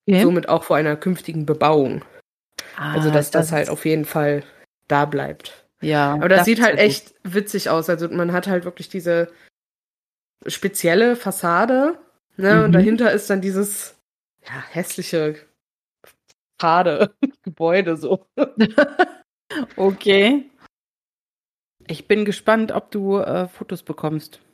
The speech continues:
Speaker 2: Ja, äh, ich hoffe. <laughs> Ja, aber,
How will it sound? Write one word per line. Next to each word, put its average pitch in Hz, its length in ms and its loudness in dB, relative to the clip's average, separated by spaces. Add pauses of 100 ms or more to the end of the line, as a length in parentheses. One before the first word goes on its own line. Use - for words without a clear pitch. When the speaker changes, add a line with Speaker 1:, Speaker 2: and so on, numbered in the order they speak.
(100)
Speaker 2:
Ja, 196 760 4
äh, 196 120 -12
ich 196 140 -14
hoffe. 214 420 -8 (240)
<laughs> 311 180 -2 (2250)
Ja, 277 240 4
aber, 202 420 -2